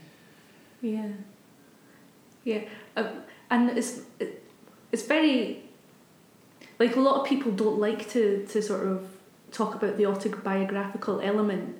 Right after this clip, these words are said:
Speaker 2: in, in novels, but I think she definitely is a writer who, who brings that in, into her, her novels, not in a very, um,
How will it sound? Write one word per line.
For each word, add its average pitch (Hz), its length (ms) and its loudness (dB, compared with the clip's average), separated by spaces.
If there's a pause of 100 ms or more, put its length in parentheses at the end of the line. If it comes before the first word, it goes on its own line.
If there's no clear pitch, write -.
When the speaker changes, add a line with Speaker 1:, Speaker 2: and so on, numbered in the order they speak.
Speaker 2:
in, 190 240 0
in 190 220 2
novels, 185 460 -2
but 226 160 0
I 247 60 2
think 381 240 -2
she 339 220 0
definitely 311 500 0
is 262 140 2
a 233 80 2
writer 226 400 0
who, 208 400 2 (960)
who 226 60 2
brings 226 440 2
that 202 240 2
in, 254 400 2
into 240 340 2
her, 185 340 -2
her 190 120 0
novels, 165 600 -6 (340)
not 285 600 4
in 220 100 2
a 208 80 2
very, 190 760 0 (160)
um, 170 440 -4